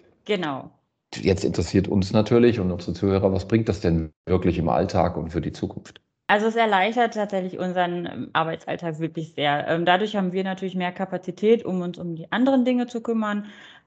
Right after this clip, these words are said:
Speaker 1: Ich glaube, das ist tatsächlich auch die Zukunft ist, denn unter Steuerberatern ist die Lohnabrechnung echt so ein Abfallprodukt, wie meine Chefin das gerne nennt,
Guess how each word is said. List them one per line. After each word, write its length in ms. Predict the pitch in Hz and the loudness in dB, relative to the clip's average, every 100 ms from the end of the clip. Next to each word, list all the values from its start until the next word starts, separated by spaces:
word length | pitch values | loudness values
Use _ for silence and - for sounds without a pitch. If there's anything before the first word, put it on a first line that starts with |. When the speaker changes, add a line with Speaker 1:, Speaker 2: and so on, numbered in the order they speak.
| - | -2
Speaker 1:
Ich 140 | 196 | -2
glaube, 280 | 196 196 190 | 4 4 4
das 180 | 185 180 | 2 0
ist 80 | 180 | -4
tatsächlich 380 | 175 175 170 - | -6 -6 -8 -8
auch 80 | |
die 180 | 165 165 | -8 -10
Zukunft 440 | - 208 196 185 - | -8 -6 -6 -6 -4
ist, 280 | 196 - - | -6 -6 -10
denn 340 | - 180 180 180 | -2 0 0 -2
unter 220 | 190 190 | 0 0
Steuerberatern 680 | 202 214 202 185 190 196 190 | 2 2 2 0 0 0 -4
ist 120 | 185 | -2
die 60 | 180 | -2
Lohnabrechnung 800 | 175 220 214 190 190 190 185 - _ _ | 0 0 0 -2 -4 -4 -6 -10 _ _
echt 260 | - 180 - | -2 -2 -4
so 80 | 170 | -10
ein 140 | 170 - _ _ - | -10 -12 _ _ 0
Abfallprodukt, 960 | 185 - 185 170 - 160 185 185 - | 0 2 4 4 0 -2 0 -2 -6
wie 100 | 165 | -8
meine 300 | 160 156 156 | -6 -6 -6
Chefin 320 | 156 170 165 160 | -6 -6 -6 -8
das 160 | 165 | -8
gerne 300 | - 165 170 | -2 0 0
nennt, 320 | 165 180 240 | 0 2 0